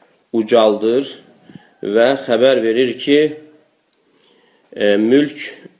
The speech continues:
onun əlindədir. Ey huvəl mutasarrifu fi cəmi'il məxluqati bima yəşəu.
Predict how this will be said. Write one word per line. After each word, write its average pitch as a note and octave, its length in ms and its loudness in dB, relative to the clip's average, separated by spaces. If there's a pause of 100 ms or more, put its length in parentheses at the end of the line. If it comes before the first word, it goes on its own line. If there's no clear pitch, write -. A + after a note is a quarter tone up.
(260)
onun A2+ 340 2
əlindədir. G#2 920 -2 (1700)
Ey B2+ 240 2
huvəl B2 480 2
mutasarrifu A#2 880 -2
fi A2 240 -4
cəmi'il A2+ 640 0
məxluqati A2+ 1040 -2
bima A2+ 400 -2
yəşəu. G2 680 0